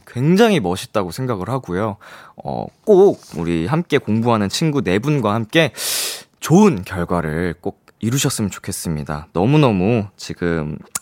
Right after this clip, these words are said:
멋진 분들인 것 같습니다. 청춘의 한 페이지에 있는데 응원하겠습니다. 네, 지금 노래 듣는 동안에 또, 어, 사연들, 반응들 좀 읽어드릴게요. 트위즈 제로님, "뭐죠, 이 코너?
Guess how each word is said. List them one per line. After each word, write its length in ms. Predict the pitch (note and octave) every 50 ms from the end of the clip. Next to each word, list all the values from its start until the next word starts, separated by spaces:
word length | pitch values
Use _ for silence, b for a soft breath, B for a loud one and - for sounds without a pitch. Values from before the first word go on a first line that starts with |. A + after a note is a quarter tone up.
| _ _ _ _ _ -
멋진 600 | F#2+ F2+ G2 A2 - - - D#3+ D3 D3 C#3 B2+
분들인 360 | G#2+ A#2 A#2+ B2+ C#3 C#3 C3
것 60 | A#2 A2+
같습니다. 460 | F2 - - - E2+ D#2+ D#2 E2+ E2+
청춘의 400 | - - - E3 D#3 - D3 C3+
한 120 | C3 C#3+ -
페이지에 280 | F3 F3 D3+ D3+ E3+
있는데 380 | C#3+ G#2+ G2 F#2 G#2 D#3+ D3+ B B B B B B B B -
응원하겠습니다. 1040 | D#3+ G3 A3 A3 G3 D#3+ C3+ A#2+ - - B2 A2+ G#2 G2 F2 E2 E2+ G#2+ E3 A#3 - - B B B B B B B B B B B B B B B
네, 200 | - C#3+ D3+ D3+
지금 300 | - - D#3 D#3 E3 E3
노래 220 | D3 D3 F#3+ G#3+
듣는 260 | G#3 G#3 G3 G3 F#3 E3
동안에 440 | D#3 D3+ C#3+ C#3 D3+ F3+ F3+ D3+
또, 580 | C#3 - E3 D#3+ D#3 D#3 D#3 D#3 D3+ D3+ D#3 - - _ _ _ _ _ _ _ - -
어, 640 | A#2 A2+ A2+ A2 A2 A2 A2 A2 A2 G#2+ A2 A2 A2+
사연들, 680 | - - G3 A3 A3+ G#3 F3+ C3 A2+ G#2 B2 D#3+ G3+
반응들 840 | - - G#2 G2+ A#2 B2 B2 B2 A#2+ A#2+ A#2+ A#2 A#2 G#2 A2+ A2+ G#2+
좀 180 | G#2+ A#2 A2
읽어드릴게요. 1040 | G#2+ A2 A#2 C3 D3+ E3+ E3 C3 G#2 F#2 - - G2 G#2+ C3 C#3+ A2+ F2+ D2+ C#2 C#2+ - _ _ _ _ _ _ _ _ _ _ _ _ _ -
트위즈 360 | - B3 C4+ C4+ A3+ A#3 D#3
제로님, 500 | C#3+ C3 A#2 G2+ F2+ F2+ G2+ F#2+ D#2 - - _ _ _ -
"뭐죠, 280 | C#3+ F3+ G3 G#3+ A#3
이 60 | F#3
코너? 360 | - - E3+ F#3+ B3 D#4 D#4+